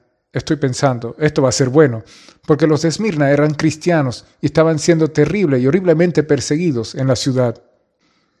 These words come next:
¿Quieres que Jesús venga a ti y te diga, "No te preocupes, mañana va a ser un nuevo día, todo va a estar bien, restauraré todo"? Eso es lo que estarías esperando si eres humano.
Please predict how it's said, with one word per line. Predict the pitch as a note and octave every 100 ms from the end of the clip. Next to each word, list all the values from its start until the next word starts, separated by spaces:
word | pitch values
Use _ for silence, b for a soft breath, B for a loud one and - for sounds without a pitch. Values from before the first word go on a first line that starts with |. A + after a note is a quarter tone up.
| _
¿Quieres | E3+ F#3+
que | F3+ D#3+
Jesús | D3+ E3 D#3+
venga | C#3 D#3 E3+ D3
a | C#3
ti | E3
y | D3+
te | D3
diga, | D3+ C#3+ B2+ A2 - _ _ _ _ _ _ _ _
"No | D#3 G3
te | E3+
preocupes, | C#3+ C3+ C#3+ C3 - B2+ - - _ _ _ -
mañana | D#3+ E3+ E3 D#3+
va | C#3+
a |
ser | - D3 C#3
un | C3+
nuevo | C3+ C3 C3+
día, | A#2+ A2+ G#2 - _
todo | - C#3+
va | C#3+
a |
estar | A2+ C3+ A#2+
bien, | A2+ G#2+ G#2 _ _ _ _ _ _ _ _
restauraré | C#3 C3 - C3+ C3+ C#3+ D#3+
todo"? | D#3+ C#3+ A2 G#2 - _ _ _ _ _ _
Eso | - G3 F3+
es |
lo | C#3+
que | C#3
estarías | B2+ C#3 E3 D3
esperando | C3+ C3+ C#3+ D3
si | A#2
eres | B2+ A#2
humano. | A#2 B2+ D3 B2+